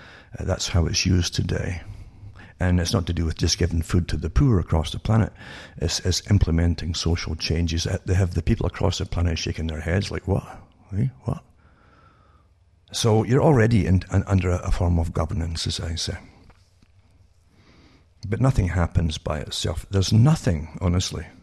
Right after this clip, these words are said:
<laughs> you can do electronically, uh, that isn't just, uh, monitoring you. I got a laugh to an extent at, at this incredible, uh, brush with China, uh, and Canada and the U S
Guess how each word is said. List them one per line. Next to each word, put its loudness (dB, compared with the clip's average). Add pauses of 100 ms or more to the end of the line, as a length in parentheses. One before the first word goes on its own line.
(240)
<laughs> -6
you -2
can 4
do 0
electronically, -2 (160)
uh, -10
that -4
isn't -4
just, -8
uh, -10 (840)
monitoring -2
you. -4 (280)
I 2
got 2
a 2
laugh 0 (320)
to -10
an -8
extent -8
at, -10
at -10
this -4
incredible, 0 (1200)
uh, 2 (960)
brush 2
with -4
China, 0
uh, -6
and -6
Canada 2
and -2
the -2
U -6
S -10